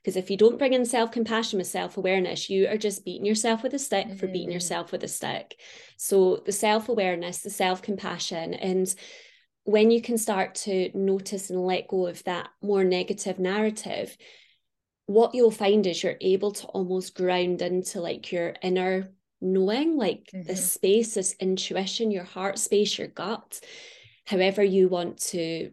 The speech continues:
Speaker 1: relate to that, whatever kind of resonates. And when you're able to do that, then you can start to tune into, like, what do I really want?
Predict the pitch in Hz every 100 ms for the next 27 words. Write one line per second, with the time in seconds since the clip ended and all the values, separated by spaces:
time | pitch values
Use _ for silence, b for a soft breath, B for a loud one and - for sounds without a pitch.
0 | - 180 170 202 - - 233 233 - 185
1 | 190 185 - - 185 180 - 170 180 185
2 | 180 170 - - - 202 190 190 185 B
3 | B B B B B _ _ _ _ _
4 | _ _ 208 220 247 247 240 226 214 202
5 | 185 202 202 185 156 175 196 208 226 214
6 | 208 - - - 175 170 180 - 185 -
7 | _ 185 185 - 247 262 269 277 _ _
8 | _ _ _ _ - 180 190 190 180 165
9 | 160 - - - -